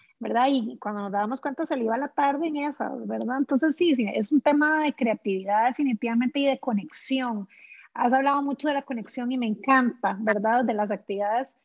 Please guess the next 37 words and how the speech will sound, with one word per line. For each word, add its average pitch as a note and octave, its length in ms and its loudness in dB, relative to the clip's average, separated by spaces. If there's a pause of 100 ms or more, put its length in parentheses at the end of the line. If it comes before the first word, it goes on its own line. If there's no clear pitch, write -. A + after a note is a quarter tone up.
(320)
buscando B3 400 -2
conectar C4 520 0
no B3 140 -4
solo C#4 260 0
con D4 200 -8
mamá, A#3 400 -2
no B3+ 120 -2
solo B3+ 180 0
con C4 140 -6
papá, A3+ 240 -6
sino A#3 220 -4
también B3+ 280 0
con C4 160 -2
otras B3 260 -2
personas C4+ 520 0
de C4+ 80 4
la C4+ 100 4
familia B3 640 0 (460)
y B3+ 100 4
también A3 600 2
hasta D#4 220 0
con G#3+ 180 -4
personas G3+ 380 -2
que F#4+ 100 -8
no F4+ 140 -2
conocemos, G4+ 560 -4
como G3+ 220 -4
dijiste, C4+ 400 2
¿verdad? A#3 180 4
Y C#4+ 120 2
llevarle G#3+ 300 2
un D4 80 -2
dibujito D4 480 -4
a C#4+ 120 -8
un C#4+ 280 -18
extraño, C4+ 720 -2
a, G#3 220 -4